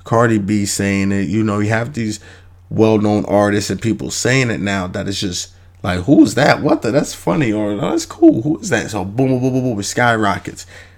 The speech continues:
Video, she dropped that video September tenth. It already got thirty-four million views and counting. Four point something million likes, a bunch of shares, a bunch of comments. Now, that, that, that is terrible.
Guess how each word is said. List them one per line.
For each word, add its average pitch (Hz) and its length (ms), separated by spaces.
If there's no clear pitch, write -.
Video, 127 400
she 120 220
dropped 117 340
that 120 140
video 110 200
September 110 380
tenth. 110 320
It 107 100
already 107 180
got 104 220
thirty-four 107 380
million 101 320
views 98 420
and 107 200
counting. 101 420
Four 123 340
point 123 260
something 110 380
million 110 340
likes, 110 300
a 104 80
bunch 113 300
of 101 80
shares, 113 360
a 101 40
bunch 113 220
of 104 80
comments. 107 460
Now, 107 380
that, 120 600
that, 127 340
that 98 180
is - 140
terrible. - 420